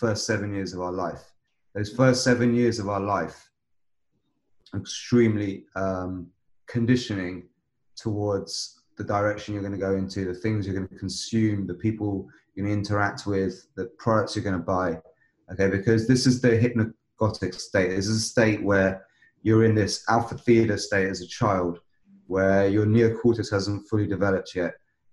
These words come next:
and you're completely always subjected to, um,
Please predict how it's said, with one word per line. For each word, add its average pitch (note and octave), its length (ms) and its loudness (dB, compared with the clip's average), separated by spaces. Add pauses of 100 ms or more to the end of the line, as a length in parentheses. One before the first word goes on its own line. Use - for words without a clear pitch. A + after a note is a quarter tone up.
and G2+ 300 -2
you're G#2 420 2
completely A#2 800 2 (140)
always A#2 320 4
subjected - 460 -4 (140)
to, G2 340 -2
um, F#2 680 -6